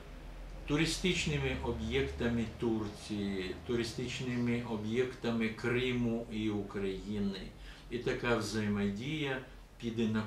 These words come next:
користь нашим народам. Те, що, е, на нашому сайті буде, е, русський, український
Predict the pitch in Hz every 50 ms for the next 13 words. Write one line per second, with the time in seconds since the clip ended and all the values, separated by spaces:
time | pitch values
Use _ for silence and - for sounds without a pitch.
0 | - - 123 127 131 127 123 120 117 107 101 - - - - - - - - -
1 | - - - - - - - - - - - - - - - - - - - -
2 | 101 110 113 110 - - 107 107 107 107 104 104 104 104 101 98 95 90 87 -
3 | - - - - - - - - - - - - - - - - 143 165 170 165
4 | - - - - 156 151 151 147 147 139 139 135 - - 113 113 117 120 127 131
5 | 131 135 151 165 165 147 - 147 135 131 131 131 127 - 143 143 143 143 135 135
6 | 131 123 117 110 - - 113 107 120 131 139 139 120 127 127 127 127 123 120 120
7 | - 104 104 104 104 104 101 101 101 101 95 - - - - - - - - -
8 | - - - - - - - - - 110 104 123 135 139 135 - - - - -
9 | 123 120 117 110 104 107 - - - - 123 117 113 - 120 117 117 113 107 107
10 | 120 135 139 135 123 120 - - - 117 113 107 101